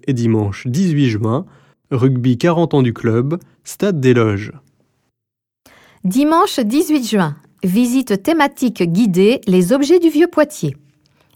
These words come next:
Speaker 2: Mercredi vingt et un juin, fête de la musique, ville et cœur de ville. Les estivales, Fiori Musicali, église Saint-Jacques. Les musiciens de Brême et Denier de Compère-Lapin, les halles des savoirs.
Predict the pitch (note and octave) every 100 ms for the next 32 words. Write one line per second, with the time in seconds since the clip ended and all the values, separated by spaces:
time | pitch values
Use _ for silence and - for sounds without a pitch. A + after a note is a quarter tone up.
0 | _ G3 G#3+ - A3 A3 G#3 C#4 D#4 A3+
1 | F#3 F#3+ G3+ C#4+ - - G#3+ F#3 E3+ F3+
2 | G3 G#3+ B3+ D#4 D4+ - - - E3 A#3
3 | D4+ - F#3 F#3 A#3 B3 A#3 G3+ D3+ D3
4 | C3+ _ _ - - _ E3 E3+ F3 A3
5 | - F#3+ G3+ B3 F4 F#4+ - - - D4
6 | D4 C4+ A3+ G#3+ F#3+ F#3 G#3 C#4 - -
7 | G#3+ A3 C4+ B3+ - B3+ G#3 D3 C#3 -
8 | - _ _ _ _ _ - - G3 G#3+
9 | B3 D4 D4 - A#3+ G#3 F#3 F#3+ A3+ D4
10 | - F#3+ E3+ G#3 B3 C4 D#4 A#3+ C4 A#3+
11 | D#4 D4+ C#4+ - D#3+ D3 _ E3+ F3 G3+
12 | A#3 G3+ G3 A3+ F3+ D#3 B2+ C#3